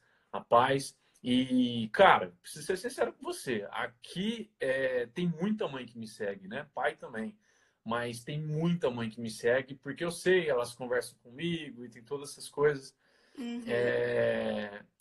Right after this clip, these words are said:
Speaker 1: e eu acho que você comunica, né, um pouco também com a sua audiência e dá pra sentir, dá pra saber, eles comunicam as dores deles, né?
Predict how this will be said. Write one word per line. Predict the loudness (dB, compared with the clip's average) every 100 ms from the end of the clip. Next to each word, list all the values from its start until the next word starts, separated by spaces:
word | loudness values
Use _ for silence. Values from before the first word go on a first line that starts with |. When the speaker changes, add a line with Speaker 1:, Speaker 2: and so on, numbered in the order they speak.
| -10
Speaker 1:
e | -4 -2 0
eu | 4
acho | 4 4
que | -2
você | 0 4 2
comunica, | 2 -4 -4 -2 -2
né, | -2
um | -4
pouco | -6 -6
também | -4 -6 -4
com | -4
a | -2
sua | 0 -2
audiência | 0 -2 -4 -4
e | 2
dá | 4 4
pra | 4 2
sentir, | 0 -6 -6 -8 -14 -6
dá | 2 2 2
pra | -6
saber, | -8 -4 -4 -6 -14
eles | -16 -16
comunicam | -12 -10 -8 -10 -4 -2
as | -2 -4
dores | -2 -2 -4 -8
deles, | -8 -8 -8 -8
né? | -8